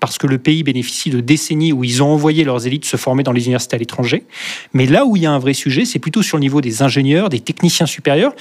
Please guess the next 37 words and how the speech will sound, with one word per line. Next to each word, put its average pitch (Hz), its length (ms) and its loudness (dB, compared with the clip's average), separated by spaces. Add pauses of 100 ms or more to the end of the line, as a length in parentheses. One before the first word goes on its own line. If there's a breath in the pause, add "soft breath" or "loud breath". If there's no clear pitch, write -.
(220 loud breath)
ce - 160 2
niveau 196 320 6
un 190 100 2
petit - 180 -8
peu 165 140 2
moyen, 143 480 4 (520 loud breath)
où 143 120 4
là, 208 480 4
l'Arabie 135 280 0
Saoudite 147 400 -2
manque 180 340 4
encore 165 300 0
de 147 80 0
main-d'œuvre 135 280 0
très - 160 -4
qualifiée. 120 440 -6 (260 loud breath)
Et 123 100 2
donc, 180 360 2 (100)
la 117 100 -2
question 196 340 -2
de 143 120 -2
la - 80 0
réforme 151 300 0
de 143 40 2
l'enseignement, 135 460 0
de 170 60 2
l'éducation, 151 600 -2 (300 loud breath)
est 120 60 2
un 131 100 2
enjeu 147 240 4
majeur 151 400 0 (280 soft breath)
pour 160 120 2
la 143 80 4
réforme 131 260 -2
de 151 60 0
l'Arabie 131 220 0
Saoudite. 123 360 -6